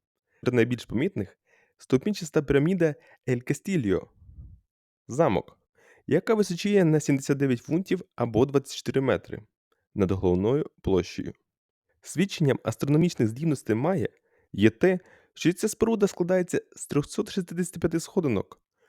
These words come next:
тобто кількості днів у сонячному році.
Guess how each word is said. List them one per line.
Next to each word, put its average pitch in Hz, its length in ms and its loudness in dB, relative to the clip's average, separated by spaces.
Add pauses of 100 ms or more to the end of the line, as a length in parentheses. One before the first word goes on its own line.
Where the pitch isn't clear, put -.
(180)
тобто - 300 -4
кількості 104 540 -2
днів 123 340 0 (260)
у 151 60 0
сонячному 139 540 2
році. - 360 -2